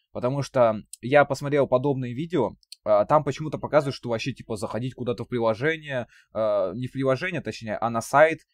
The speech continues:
и там слушать, типа, а, песни. Это слишком тупое решение. А, всё довольно легко и просто, я вам только что показал.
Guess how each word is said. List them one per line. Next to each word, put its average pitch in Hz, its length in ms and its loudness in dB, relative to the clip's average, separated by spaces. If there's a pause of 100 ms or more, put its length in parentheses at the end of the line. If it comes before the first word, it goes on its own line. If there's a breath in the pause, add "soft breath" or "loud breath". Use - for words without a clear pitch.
(100)
и 104 100 -12
там 131 240 4
слушать, 120 360 -10
типа, 110 460 -4 (720)
а, 117 260 2
песни. 113 480 -2 (160)
Это 123 220 -2
слишком 135 440 -4
тупое 113 520 4
решение. 123 600 -6 (540)
А, 104 220 4
всё - 200 -4
довольно 131 280 0
легко 120 320 -2
и 135 60 4
просто, 123 380 -2
я 101 120 0
вам 113 140 -4
только 110 200 -8
что - 160 -10
показал. 120 540 4